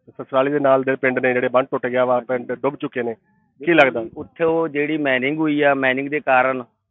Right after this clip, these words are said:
Speaker 2: ਸਾਰਾ ਉਹ ਇੱਕ ਸਾਈਡ ਤੋਂ ਹੋ ਗਈ ਹੈ, ਪਰਲੀ ਸਾਈਡ ਤੋਂ ਨਹੀਂ। ਜੇ ਦੇਖਿਆ ਜਾਵੇ ਤਾਂ ਪਰਲੀ ਸਾਈਡ ਸਾਰੇ ਕਾਹੀ ਦਿਖ ਰਹੀ ਆ,
Speaker 1: ਹੂੰ।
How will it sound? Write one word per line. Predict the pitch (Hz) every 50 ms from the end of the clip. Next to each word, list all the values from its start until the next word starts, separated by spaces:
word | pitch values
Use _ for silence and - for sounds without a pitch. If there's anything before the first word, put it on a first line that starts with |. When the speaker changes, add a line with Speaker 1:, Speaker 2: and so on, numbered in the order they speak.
| _ _ _ -
Speaker 2:
ਸਾਰਾ | 127 127 135 147 151 151 143
ਉਹ | 139 135 131 127 - _ _ _ _ _ _ _ _ _ _ _ _ _ _ _ _ _ _ - 165
ਇੱਕ | 156 - - 156
ਸਾਈਡ | 139 165 156 151
ਤੋਂ | - 175 170
ਹੋ | 160 151 143
ਗਈ | 147 170
ਹੈ, | 185
ਪਰਲੀ | - 160 147 143 147 147 131
ਸਾਈਡ | 156 147 143
ਤੋਂ | 143 160 147
ਨਹੀਂ। | 156 175 165
ਜੇ | 156 156
ਦੇਖਿਆ | 139 143 147 - - 147
ਜਾਵੇ | 147 143 135
ਤਾਂ | 139 147
ਪਰਲੀ | 147 143 139 135 143 123
ਸਾਈਡ | 139 143 135
ਸਾਰੇ | 135 143 147 165 - - _ _ _ _ _ _ _ _
ਕਾਹੀ | - 139 139 139 147 151
ਦਿਖ | 143 135 120
ਰਹੀ | 147 156 156 151 135
ਆ, | 117
Speaker 1:
ਹੂੰ। | 104 - 110